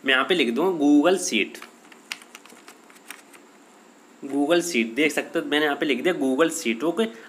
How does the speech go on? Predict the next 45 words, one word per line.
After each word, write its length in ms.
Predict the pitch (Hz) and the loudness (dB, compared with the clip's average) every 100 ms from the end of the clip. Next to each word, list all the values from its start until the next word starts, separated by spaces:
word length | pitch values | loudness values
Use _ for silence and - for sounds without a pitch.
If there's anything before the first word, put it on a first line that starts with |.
| - | -2
आपको 280 | 151 - - | -2 0 0
इस 260 | 170 170 | 0 0
तरीके 280 | 170 156 165 | 0 0 -2
से 120 | - | -2
लिख 200 | 151 113 | -2 -2
लेना, 180 | 117 135 | -2 -2
देख 200 | 156 147 | -2 -2
सकते 260 | 139 139 - | -2 -6 -6
हैं 80 | - | -8
इस 100 | 135 | -6
प्रकार 320 | 123 107 107 | -6 -6 -8
से, 120 | 104 | -8
okay, 180 | 156 208 | -4 -2
Google 400 | 151 131 131 165 | -2 -2 0 0
Sheets। 400 | 165 117 104 - - - - - | -2 -4 -4 -6 -16 -20 -20 -4
अब 120 | 156 | 0
आपको 280 | 170 170 196 | 0 2 0
इसको 260 | 170 220 - | 2 0 -2
enter 480 | 135 147 143 - - | 0 0 0 -2 -2
कर 160 | 127 | 0
देना 220 | 113 101 95 | -2 -2 -4
है। 280 | 92 - - - - - - - - - - - - | -6 -12 -20 -20 -20 -20 -20 -20 -20 -20 -20 -20 -18
जैसे 340 | 120 131 139 202 | -2 0 2 0
आप 200 | 202 - | 0 -2
enter 380 | 143 143 156 170 | 0 0 0 -2
करेंगे 300 | 131 131 170 - 147 | 0 -2 -2 -4 -2
आपके 320 | 151 240 190 | 0 0 -2
सामने 320 | 170 160 190 | 0 0 0
कई 240 | 190 170 175 | 0 0 2
सारे 260 | 156 147 | 2 2
website 520 | 160 139 139 160 156 - | 2 0 2 0 -2 -4
open 240 | 151 156 | -4 0
होके 260 | 147 131 156 | 0 0 2
आएंगे। 360 | 120 110 160 214 - - | 2 2 0 -2 -6 -6
मैं 100 | 135 | 0
आपको 280 | 147 151 165 | 0 0 -2
बताऊंगा 300 | 147 107 143 | 0 0 0
आपको 320 | 139 143 - 190 - | 0 -2 -2 -8 -4
किस 200 | 151 - | -6 0
website 420 | 131 127 135 123 | 0 0 0 -2
के 120 | 123 | -2
ऊपर 180 | 143 185 | -2 -2
run 200 | 156 120 | 0 -2
करना 300 | 117 110 104 98 | -2 -6 -6 -8
है। 180 | 92 | -8